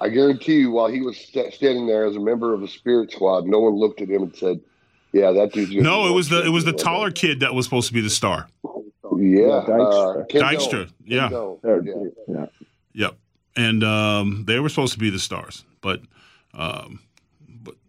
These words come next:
Speaker 2: uh, working Dolph and F C W and, and, uh, like I said, I think,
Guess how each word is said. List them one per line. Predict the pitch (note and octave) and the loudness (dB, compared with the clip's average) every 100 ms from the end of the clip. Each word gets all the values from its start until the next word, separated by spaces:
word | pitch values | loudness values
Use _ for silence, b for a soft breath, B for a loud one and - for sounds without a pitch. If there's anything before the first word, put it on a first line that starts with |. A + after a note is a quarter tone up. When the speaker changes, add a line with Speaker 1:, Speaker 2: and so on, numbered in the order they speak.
| - | -8
Speaker 2:
uh, | G#2+ G#2 G#2 | -2 0 2
working | A#2 A2 A2+ G#2+ | 0 2 2 2
Dolph | A2 A2 G#2+ | 2 0 -2
and | G2 | -2
F | G2+ G#2+ | -2 -2
C | - | -2
W | G2+ G#2 G#2 G#2 G#2 G2 | 0 0 2 2 2 0
and, | F2+ E2+ - b b b b | -2 -4 -10 b b b b
and, | E2+ F2 F2 | -8 -4 -4
uh, | E2+ | -2
like | A#2 | -2
I | |
said, | A#2+ B2 A2 | 0 0 0
I | D3 | -2
think, | D#3+ C#3+ B2 | -2 -6 -6